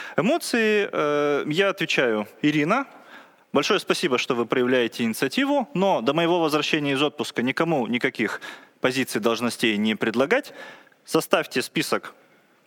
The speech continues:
пожеланий, я приеду, обсудим».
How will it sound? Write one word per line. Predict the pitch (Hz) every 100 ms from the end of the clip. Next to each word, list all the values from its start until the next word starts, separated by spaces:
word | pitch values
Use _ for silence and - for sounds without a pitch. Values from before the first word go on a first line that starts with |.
| _
пожеланий, | 139 139 175 302 285 240 -
я | 127 208
приеду, | 233 160 208 214 190 - - -
обсудим». | 139 - 185 185